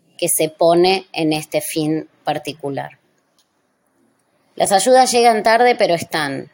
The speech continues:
La recomendación quizá para el productor es utilizarlas, hacerse de esos fondos.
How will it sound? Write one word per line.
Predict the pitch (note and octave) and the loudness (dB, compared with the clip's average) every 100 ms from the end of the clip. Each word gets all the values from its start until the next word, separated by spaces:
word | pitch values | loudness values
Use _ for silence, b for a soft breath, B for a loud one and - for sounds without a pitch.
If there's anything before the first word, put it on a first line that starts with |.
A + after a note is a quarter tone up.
| _ _ - | _ _ -6
La | E3 | -2
recomendación | E3 E3 E3+ E3 E3 A3 A3 | -2 0 0 0 0 -2 -4
quizá | G#3+ G3 F#3 | -4 -2 0
para | F3 | 0
el | E3+ | -2
productor | E3+ E3 D#3+ B3 C4+ | -2 -2 0 0 2
es | A3+ B3 - | 4 2 -2
utilizarlas, | - E3 D#3 D#3 D3+ A#3+ D#3 C#3 C3 - - - _ _ _ _ _ _ _ | -8 -6 -4 -4 0 0 0 0 -4 -10 -14 -18 _ _ _ _ _ _ _
hacerse | - F3 - G3+ G3 G3+ - F3 | -8 -4 0 4 4 2 0 0
de | D#3+ D#3 | 2 0
esos | E3 - E3 | -2 -2 -4
fondos. | - A3+ F3 D#3 C3 C#3 - - | -2 0 2 0 -4 -10 -12 -16